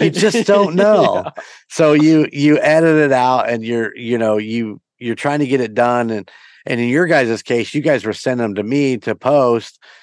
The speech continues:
Speaker 1: And, you know, I'm, like, chomping at the bit. Here it is, eleven o'clock at night, my time, before the episode's coming out. And I'm
Speaker 2: Yeah.
Speaker 1: like,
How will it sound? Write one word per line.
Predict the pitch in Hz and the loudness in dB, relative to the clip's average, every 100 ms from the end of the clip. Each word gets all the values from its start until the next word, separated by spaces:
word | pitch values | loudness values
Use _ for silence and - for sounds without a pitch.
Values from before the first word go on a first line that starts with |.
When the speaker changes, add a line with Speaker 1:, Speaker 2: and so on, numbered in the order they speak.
| _ _ | _ _
Speaker 1:
And, | - 127 113 107 107 101 95 | -10 -4 -2 -2 -4 -6 -10
you | 123 | -4
know, | 113 104 101 - - - | 0 0 -2 -6 -12 -12
I'm, | - 127 | -6 -2
like, | 143 120 98 | -2 -2 -4
chomping | - 120 110 113 | -4 -2 -2 -6
at | |
the | 98 | -6
bit. | 95 131 131 - | -2 0 0 0
Here | 117 120 | -2 0
it | 117 | 0
is, | 107 | 0
eleven | 110 104 113 117 113 | -2 0 0 0 -2
o'clock | 110 123 117 117 117 | -4 -2 0 0 -4
at | 98 | -8
night, | 107 110 120 101 | -4 -2 -2 -2
my | 110 120 147 | -2 0 0
time, | 135 113 110 107 107 - - _ - | -2 -4 -2 -4 -4 -10 -20 _ -8
before | 117 147 143 131 | -4 0 2 2
the | 113 113 | 0 0
episode's | 135 127 - 113 98 | 0 -2 -2 -2 -2
coming | - 113 104 | -6 -6 -6
out. | 101 104 107 101 | -4 -2 -2 -2
And | 107 110 | -4 -2
I'm | 110 | 0
Speaker 2:
Yeah. | 110 | 2
Speaker 1:
like, | 107 95 | 0 -2